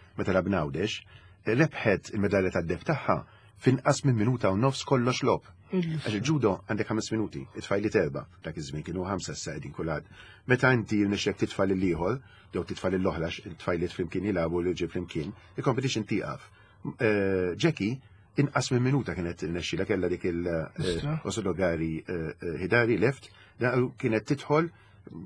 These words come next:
Speaker 1: il-kankan, jgħidula dan, tidħol taqbeża, u daqshekk tub, tub, tub, tub, tub, hekk,
Speaker 2: Ostra.
Speaker 1: daqshekk, u ħadet medalja tad-deb. Ġifieri, mhux inbilli għax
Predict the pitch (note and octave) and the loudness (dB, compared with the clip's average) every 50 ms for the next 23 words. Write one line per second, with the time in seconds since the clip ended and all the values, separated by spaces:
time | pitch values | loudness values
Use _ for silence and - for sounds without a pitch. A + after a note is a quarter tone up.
0 | - - - - - A#2+ F#2+ - - F#2+ F#2+ F2+ - C3 C#3+ D3 G2+ E2+ F2 F2+ | -16 -16 -10 -4 -4 -4 -2 0 0 0 0 4 4 4 4 4 2 0 0 0
1 | F2+ F#2+ A#2+ A#2+ A#2 A#2+ A#2 A2 A2+ A2+ A#2+ - E2 - - G2 F#2 F2 F2 F2+ | 2 2 2 2 2 2 4 4 2 2 0 -4 -8 -6 0 0 0 2 2 0
2 | F2+ - - A2+ - - F2 F#2 F2+ B2+ C#3+ D3+ - - D3+ C#3 - - - G#2 | -2 -2 -2 -2 -2 0 -2 -2 2 2 2 2 2 0 0 0 0 0 -2 -4
3 | - D3 B2+ - D#3 - - G#3 G#3 G#3 - - - - - - - C3 E3+ G3 | -2 -4 -2 -2 -2 -2 0 0 0 0 -2 -20 -20 -20 -12 -6 -2 0 0 2
4 | F#3+ - D3 C#3 C#3 - - C3+ B2+ - - - A#2+ - A#2+ B2+ B2+ B2 B2+ A#2+ | 2 2 2 2 2 4 2 4 4 4 2 0 0 2 2 2 2 2 4 6
5 | A#2+ A#2+ A#2 A#2 A#2 G#2+ G2 G2+ E2 D2+ - - - - - - - - - A2+ | 8 8 8 8 6 6 4 0 0 -2 -6 -14 -20 -20 -20 -20 -16 -8 -4 0
6 | A#2+ A#2+ B2+ B2 B2 A#2+ A#2+ C#3 D3+ F3 - C#3+ A2+ G2+ G#2+ G#2 G2 F#2+ F#2+ F#2+ | 4 6 8 8 8 8 6 6 4 4 6 4 4 4 4 4 6 6 4 2
7 | F#2+ - - - F#2+ | 2 0 0 -2 -2